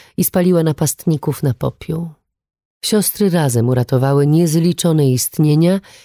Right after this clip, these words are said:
i zostały okrzyknięte skrzydlatymi obrończyniami Demacji. Lecz ideologia Kael stawała się coraz bardziej skrajna, a Morgana częściej stawała po stronie tych,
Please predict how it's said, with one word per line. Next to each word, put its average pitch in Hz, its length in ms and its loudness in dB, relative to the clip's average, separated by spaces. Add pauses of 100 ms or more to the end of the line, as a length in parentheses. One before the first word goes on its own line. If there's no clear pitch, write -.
(320)
i 196 60 2
zostały 233 420 2
okrzyknięte 208 720 0
skrzydlatymi 214 920 0
obrończyniami 170 800 2
Demacji. 160 840 -2 (920)
Lecz 214 260 0
ideologia 226 640 0
Kael 262 500 -2
stawała 247 420 -2
się 220 140 -4
coraz 233 300 0
bardziej 190 400 0
skrajna, 139 640 -2 (540)
a 147 40 0
Morgana 170 460 0
częściej 180 520 0
stawała 165 400 -2
po 165 120 -2
stronie 175 380 0
tych, 180 340 -4